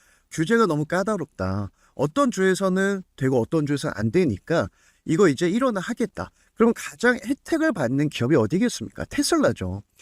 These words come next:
왜냐하면 지금 테슬라가 텍사스에서 이렇게 테스트를 하고 있는데 어떤 주는 또 규제가 까다로우면 통과가 안 될 수 있거든요.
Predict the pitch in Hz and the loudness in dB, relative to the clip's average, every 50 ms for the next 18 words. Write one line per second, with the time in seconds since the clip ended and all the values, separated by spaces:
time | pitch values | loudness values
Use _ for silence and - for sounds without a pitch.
0 | _ _ _ _ _ _ - 147 196 254 269 247 247 180 214 185 - 254 277 - | _ _ _ _ _ _ -2 0 2 2 2 2 2 0 -4 -4 -2 -2 -2 -2
1 | - 262 240 214 202 190 190 185 - 262 240 - 254 233 220 - - 185 175 170 | -2 0 2 2 2 2 0 0 -2 -4 -4 -2 0 0 0 -2 -2 -2 -2 -2
2 | 160 151 - 175 175 175 185 180 - _ - - _ _ _ - - 135 - 156 | -2 -2 -2 0 0 0 0 -2 -4 _ -20 -20 _ _ _ -8 -6 -4 -2 -2
3 | 151 - 254 262 - - - 202 196 269 285 269 160 110 98 95 - - 190 156 | 0 0 -2 -2 -2 -4 -4 -2 -2 0 0 0 0 -2 -4 -4 -2 -2 0 0
4 | 98 92 - _ - - 175 - 311 320 302 240 269 262 247 220 254 226 - - | -2 -4 -8 _ -4 -4 -2 0 0 0 0 0 0 -2 -2 -2 -2 -4 -4 -4
5 | 160 156 190 180 180 - 233 262 262 277 277 262 233 190 185 - - - 294 294 | -2 0 0 0 0 0 0 0 0 0 0 0 0 -2 -4 -6 -6 -6 -4 -2
6 | 311 277 170 113 101 101 143 147 - - - - 87 87 - 90 131 | 0 0 0 0 0 0 0 0 0 -2 -4 -4 -4 -6 -4 -4 -6